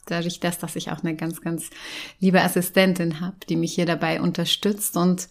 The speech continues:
das ist aber einfach etwas, was mir ganz viel Freude macht, was mir leicht fällt. Und ich merke auch, ich bin jetzt gerade so am Anfang des Jahres auch noch so ein bisschen in, in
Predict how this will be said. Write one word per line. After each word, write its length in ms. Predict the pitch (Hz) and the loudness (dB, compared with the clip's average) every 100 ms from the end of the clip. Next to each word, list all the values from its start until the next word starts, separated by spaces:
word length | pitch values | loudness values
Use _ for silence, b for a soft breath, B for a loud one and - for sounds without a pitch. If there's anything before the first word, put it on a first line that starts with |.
| _ _ _ _ | _ _ _ _
das 140 | 196 214 | 4 6
ist 120 | 214 | 6
aber 200 | 214 208 | 8 8
einfach 300 | - 262 262 | 6 2 -2
etwas, 340 | - 226 208 | 0 0 0
was 120 | 214 | 2
mir 100 | 208 | 2
ganz 240 | 208 190 185 | 2 0 2
viel 120 | 202 | -2
Freude 480 | - - 180 185 185 | -2 0 2 4 2
macht, 280 | 175 - 180 | 0 0 -4
was 160 | - | 2
mir 140 | 180 175 | 4 4
leicht 500 | 175 175 202 202 - | 6 6 4 -2 -2
fällt. 360 | - 175 165 | 2 2 2
Und 140 | 170 185 | 2 2
ich 140 | 202 | 8
merke 280 | 277 349 202 | 8 8 6
auch, 40 | |
ich 140 | 202 208 | 6 6
bin 120 | 254 | 6
jetzt 160 | 240 | 6
gerade 220 | - 240 240 | 6 4 6
so 80 | |
am 120 | 202 180 | 2 4
Anfang 280 | 208 208 | 2 2
des 160 | 190 185 | 2 4
Jahres 260 | 208 202 190 | 4 4 2
auch 120 | 185 | -2
noch 100 | 185 | -2
so 120 | 185 | -2
ein 80 | 180 | -2
bisschen 300 | 202 220 214 | 0 -2 0
in, 180 | 190 196 B B B B B - | 0 -2 B B B B B 0
in 340 | 190 185 | 2 2